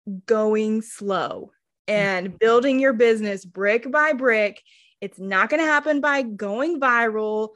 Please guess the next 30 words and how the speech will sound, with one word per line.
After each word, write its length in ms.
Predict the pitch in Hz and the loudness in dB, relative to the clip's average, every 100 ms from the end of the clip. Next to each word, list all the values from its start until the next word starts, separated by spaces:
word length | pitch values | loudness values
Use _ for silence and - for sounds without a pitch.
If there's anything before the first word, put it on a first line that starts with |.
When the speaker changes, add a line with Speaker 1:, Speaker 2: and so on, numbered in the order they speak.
| _ | _
Speaker 1:
or 320 | - 208 202 202 | -2 2 4 2
Speaker 2:
No. 60 | |
Speaker 1:
getting 440 | 190 214 269 285 285 | 2 -2 0 -4 -2
a 100 | 240 | 0
million 600 | 220 208 233 285 330 320 | 0 0 0 0 0 -2
views 420 | 254 294 277 269 | -2 -2 -2 -2
on 220 | 247 240 247 | -4 -4 -2
your 220 | 254 262 | -2 -2
reel 560 | 233 277 254 233 220 214 | -4 -2 0 0 -2 -4
or 140 | 214 - | -6 -10
anything 580 | 311 330 330 285 254 220 | -6 -2 -2 -4 -6 -6
like 240 | 208 185 175 | -6 -8 -4
that. 260 | 196 180 - _ _ _ | -4 -4 -6 _ _ _
It 140 | 240 214 | 2 2
is 160 | 196 | 2
brick 280 | 175 190 220 | -2 -4 -2
by 180 | 311 320 | -2 -2
brick, 360 | 226 214 208 - | 0 0 -2 -4
connecting 560 | 202 196 214 226 302 | -10 -4 -6 -4 -4
with 200 | 294 277 | -4 -6
people 680 | - 208 196 180 170 170 190 _ _ | -8 -8 -4 -4 -2 -2 -6 _ _
Speaker 2:
Yep. 160 | 156 156 | -6 -2
Speaker 1:
and 360 | 220 202 196 196 - | 0 0 -2 -6 -8
investing 680 | 220 202 226 262 - 330 302 | -6 -2 -2 -2 -4 -8 -4
in 260 | 247 240 | -4 -4
people 640 | 233 359 370 262 208 190 | -2 0 0 0 -2 -2
instead 480 | - 220 - 247 240 | -2 -4 -4 -2 0
of 160 | 233 233 | 0 0
investing 760 | 214 202 202 208 - 214 202 202 | -6 -4 -4 -4 -8 -10 -8 -8
in 380 | 202 190 190 | -6 -6 -8